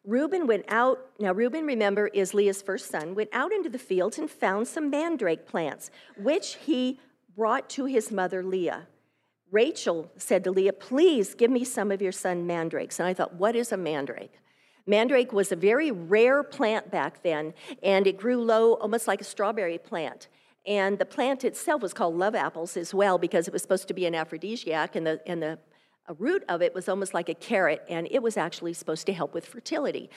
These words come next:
So no wonder Rachel went to Leah and said, "Give me the mandrakes." Um,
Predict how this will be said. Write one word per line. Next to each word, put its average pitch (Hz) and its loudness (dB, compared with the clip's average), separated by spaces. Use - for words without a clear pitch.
So 277 8
no 277 8
wonder 381 6
Rachel 175 0
went 170 0
to 185 0
Leah 175 2
and 170 -4
said, 160 -4
"Give 196 2
me 170 0
the 160 -2
mandrakes." 160 -4
Um, 165 -6